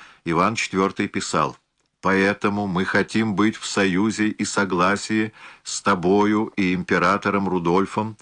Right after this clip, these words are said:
и сражаться вместе против всех мусульманских правителей, с тем, чтобы отныне и далее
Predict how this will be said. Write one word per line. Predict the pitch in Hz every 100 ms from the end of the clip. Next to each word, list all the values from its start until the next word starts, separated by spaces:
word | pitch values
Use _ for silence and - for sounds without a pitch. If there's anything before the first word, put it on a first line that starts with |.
| - _
и | - 90
сражаться | - 87 87 101 101 - 101
вместе | 90 85 95 101 - 117
против | 98 92 95 104 -
всех | - - 95 101
мусульманских | 104 101 104 90 90 98 - 101 90
правителей, | - 90 85 92 - 95 101 - - -
с | - -
тем, | 107 127
чтобы | 120 - 123 120
отныне | 123 - 90 113 113 110
и | 101
далее | 107 87 98 104 107 113